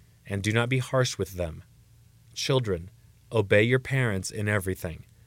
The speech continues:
for this pleases the Lord. Fathers, do not provoke your children, lest they become discouraged.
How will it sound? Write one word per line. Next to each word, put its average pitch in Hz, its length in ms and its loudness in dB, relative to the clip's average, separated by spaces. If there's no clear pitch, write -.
for 104 160 -2
this 107 220 0
pleases 123 540 -2
the 113 120 2
Lord. 87 360 -2
Fathers, - 680 0
do 117 100 -10
not 127 160 2
provoke 123 420 4
your 131 100 -2
children, 101 540 -2
lest 101 260 0
they 110 120 2
become 107 320 -2
discouraged. 90 680 -4